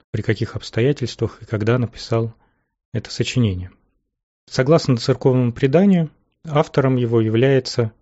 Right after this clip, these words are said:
апостол из числа двенадцати Иоанн Зеведеев, брат Иакова Зеведеева, один из ближайших учеников Иисуса Христа.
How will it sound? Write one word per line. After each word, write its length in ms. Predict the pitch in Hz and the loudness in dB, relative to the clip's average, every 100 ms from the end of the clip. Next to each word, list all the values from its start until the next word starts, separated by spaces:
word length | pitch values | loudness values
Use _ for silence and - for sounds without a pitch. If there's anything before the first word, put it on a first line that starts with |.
| _ | _
апостол 640 | 117 - 131 - - 101 98 _ _ | -4 0 0 0 -2 -2 -4 _ _
из 120 | - - | -6 -6
числа 320 | 110 - 107 | -6 -2 0
двенадцати 840 | 101 123 160 - - - 131 127 | 2 0 0 -4 -8 -4 -4 -4
Иоанн 300 | 127 110 107 | -2 0 0
Зеведеев, 760 | 98 101 104 101 135 160 151 - _ _ _ _ _ _ _ | -2 -2 -2 0 0 0 -2 -12 _ _ _ _ _ _ _
брат 540 | 110 113 104 98 - - _ | -2 2 0 -2 -10 -20 _
Иакова 440 | 117 113 156 156 147 | 0 0 0 0 0
Зеведеева, 720 | 139 139 131 135 127 120 117 _ _ _ | 0 -2 0 2 2 2 -2 _ _ _
один 380 | 113 110 160 135 | -2 2 2 2
из 260 | 131 - - | 0 -4 -10
ближайших 840 | 110 107 110 131 - 117 - - _ _ _ _ | -6 -2 2 2 2 -4 -6 -16 _ _ _ _
учеников 640 | 117 - 123 120 104 92 98 | -6 0 0 2 0 -2 -8
Иисуса 400 | 92 98 - - | -10 -10 -14 -8
Христа. 500 | 107 101 - 101 | -8 -8 -10 -12